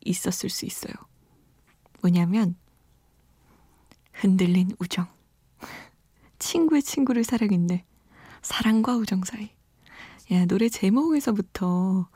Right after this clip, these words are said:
딱 감이 오시죠? 있으세요, 이런 적? 전 그런 적 있어요. 친구한테, "야, 저기 뭐 B반에 누구 괜찮지 않냐? 쟤 좀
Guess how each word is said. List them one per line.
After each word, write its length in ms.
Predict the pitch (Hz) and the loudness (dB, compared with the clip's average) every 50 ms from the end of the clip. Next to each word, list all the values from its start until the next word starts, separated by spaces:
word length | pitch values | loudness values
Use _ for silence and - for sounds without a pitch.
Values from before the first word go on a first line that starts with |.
| - - - - - - - - - - _ _ _ _ _ _ _ | -20 -20 -20 -20 -20 -18 -20 -20 -20 -20 _ _ _ _ _ _ _
딱 240 | - - 202 208 214 _ | -6 -4 -2 -2 -2 _
감이 480 | - - - - 170 175 214 233 220 220 - _ | -8 -6 -2 0 2 4 4 2 2 0 -4 _
오시죠? 580 | - 160 165 - - 190 180 - 214 208 214 214 _ _ _ _ _ _ _ _ _ _ _ _ - - | -4 -2 -2 -4 -6 -8 -6 -2 -2 -2 -2 -4 _ _ _ _ _ _ _ _ _ _ _ _ -8 -6
있으세요, 480 | 185 180 - - 320 - 269 190 175 | -6 -2 -2 -2 0 2 2 2 2
이런 280 | 180 175 - 170 170 180 | 2 2 2 0 0 0
적? 180 | - 247 320 - _ _ _ _ _ _ _ _ _ _ _ _ _ _ _ _ _ _ _ _ _ _ _ _ _ _ _ | 0 -4 -6 -8 _ _ _ _ _ _ _ _ _ _ _ _ _ _ _ _ _ _ _ _ _ _ _ _ _ _ _
전 220 | - - - 254 269 | -6 -2 -2 -2 0
그런 220 | - - 214 226 | 0 2 2 2
적 140 | 240 - 170 | 2 2 0
있어요. 240 | 160 - - - - - _ _ _ _ _ _ _ _ _ _ _ _ _ _ _ - | -2 -4 -6 -12 -14 -14 _ _ _ _ _ _ _ _ _ _ _ _ _ _ _ -14
친구한테, 720 | - - - 359 349 339 285 240 - - 190 185 185 175 180 - _ _ _ _ _ _ _ _ - 202 | -12 -6 -4 -2 0 0 0 0 0 0 0 2 2 0 -2 -6 _ _ _ _ _ _ _ _ -4 -4
"야, 180 | 180 175 - _ _ _ _ _ _ _ _ _ _ _ _ _ _ _ _ _ _ | -4 -4 -6 _ _ _ _ _ _ _ _ _ _ _ _ _ _ _ _ _ _
저기 340 | - - 220 214 208 196 - - _ _ - - | -4 -2 0 0 0 0 -2 -4 _ _ -16 -6
뭐 280 | - 175 165 160 170 180 - _ _ _ | -2 0 0 0 -2 -4 -10 _ _ _
B반에 420 | - 277 320 330 349 349 339 330 269 | 0 0 0 0 -2 -2 0 0 0
누구 480 | - 190 180 - - 185 180 175 180 180 | 0 0 -2 -2 0 0 0 0 0 -2
괜찮지 500 | - - 202 190 202 - - 320 330 - - | -2 0 0 0 0 0 -2 -4 -4 -2 -2
않냐? 380 | 190 170 170 175 196 247 330 - _ _ _ _ _ _ _ _ - - - - - _ | -2 0 0 0 0 0 -2 -4 _ _ _ _ _ _ _ _ -20 -20 -20 -20 -18 _
쟤 180 | - - - | -6 -4 -4
좀 300 | 277 - 403 392 339 254 | -2 0 0 2 2 2